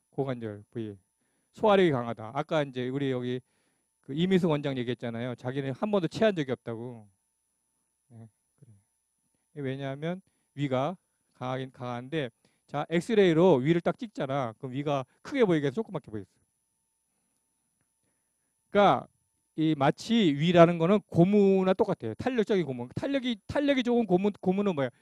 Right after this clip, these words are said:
조그맣게 보이죠. 탄-, 예? 탄력이, 탄력이 늘어-, 어, 없어지면 느-, 찍 늘어나죠. 그러니까, 그러니까 위가, 위가, 위가 소화력이 강한데 엑스레이 상에서는 위가 작게 보인다. 오히려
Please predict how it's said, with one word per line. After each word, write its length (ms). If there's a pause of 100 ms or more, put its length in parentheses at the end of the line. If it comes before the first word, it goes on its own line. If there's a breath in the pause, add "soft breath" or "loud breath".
조그맣게 420
보이죠. 300 (260)
탄-, 140 (160)
예? 100 (400)
탄력이, 380
탄력이 380
늘어-, 180 (220)
어, 80 (120)
없어지면 400 (140)
느-, 140
찍 200
늘어나죠. 360
그러니까, 360 (880)
그러니까 260
위가, 380
위가, 480 (160)
위가 220
소화력이 340
강한데 540 (100)
엑스레이 400
상에서는 420
위가 180
작게 260
보인다. 380 (280)
오히려 420